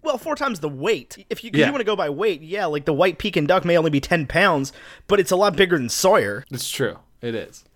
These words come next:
Speaker 1: He's more dense.
Speaker 2: Ah.
Speaker 1: Bu-, birds, believe it or not, are light. <laughs>
Speaker 2: <laughs> Turns out.
Speaker 1: Birds are light. <laughs>
Speaker 2: Ten pounds of bird is a lot of bird.
Speaker 1: Yeah, you get a lot of bird there.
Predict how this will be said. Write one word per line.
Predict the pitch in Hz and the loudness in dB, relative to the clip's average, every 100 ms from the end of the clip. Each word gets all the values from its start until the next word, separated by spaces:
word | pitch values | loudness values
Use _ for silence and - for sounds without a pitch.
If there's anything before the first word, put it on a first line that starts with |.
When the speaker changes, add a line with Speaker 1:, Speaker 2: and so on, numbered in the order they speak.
| - | -6
Speaker 1:
He's | 208 170 | -4 0
more | 185 | 2
dense. | 139 120 185 143 - 151 | 0 2 2 2 -4 -2
Speaker 2:
Ah. | 120 107 98 90 143 | 0 0 -4 -6 -2
Speaker 1:
Bu-, | 220 180 | -2 0
birds, | 185 285 302 165 139 - | 2 4 4 2 -2 -4
believe | 180 220 226 | 0 0 -2
it | 180 | -2
or | |
not, | 160 185 214 - | 0 0 -2 0
are | 185 | 2
light. | 151 165 208 117 - - - - | 4 2 0 -2 -10 -14 -14 -8
<laughs> | 127 - - - | -8 -10 -20 -16
Speaker 2:
<laughs> | |
Turns | - 180 143 135 | 0 2 2 2
out. | 175 190 131 | 2 2 2
Speaker 1:
Birds | 240 294 208 | 2 2 2
are | 160 | 2
light. | 170 95 - - 277 | 2 -2 -10 -12 -6
<laughs> | |
Speaker 2:
Ten | - 359 370 | 0 2 2
pounds | 214 226 185 | 0 0 0
of | 123 | 0
bird | 131 151 131 | 2 2 2
is | 107 | -2
a | 104 | -4
lot | 104 120 110 | -4 -4 -4
of | |
bird. | 107 95 98 127 | -8 -12 -10 -2
Speaker 1:
Yeah, | 196 113 - - - | -2 -2 -8 -20 -12
you | 190 | 0
get | 440 | 2
a | 233 | 4
lot | 196 185 | 2 2
of | |
bird | 160 170 139 | 4 4 2
there. | 98 82 | -4 -10